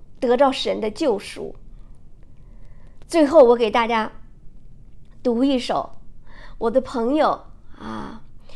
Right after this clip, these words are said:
我们已经有六七年的友谊了啊，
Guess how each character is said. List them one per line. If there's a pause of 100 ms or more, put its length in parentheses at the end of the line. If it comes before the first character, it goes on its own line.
(200)
我
们
已
经
有 (640)
六
七
年
的
友
谊
了 (240)
啊，